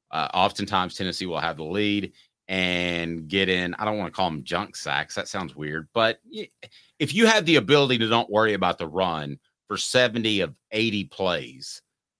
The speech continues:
surely you're gonna have a few more sacks than the guy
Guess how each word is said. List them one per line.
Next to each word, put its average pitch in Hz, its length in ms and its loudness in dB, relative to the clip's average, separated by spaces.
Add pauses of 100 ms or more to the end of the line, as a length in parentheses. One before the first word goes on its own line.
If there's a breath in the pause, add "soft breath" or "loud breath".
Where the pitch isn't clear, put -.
(360)
surely 147 460 4
you're 104 140 0
gonna 98 180 2
have 101 180 2
a 82 60 -4
few 104 200 -6
more 92 180 -2
sacks 90 380 -2
than 85 140 -8
the 82 80 -6
guy 87 400 2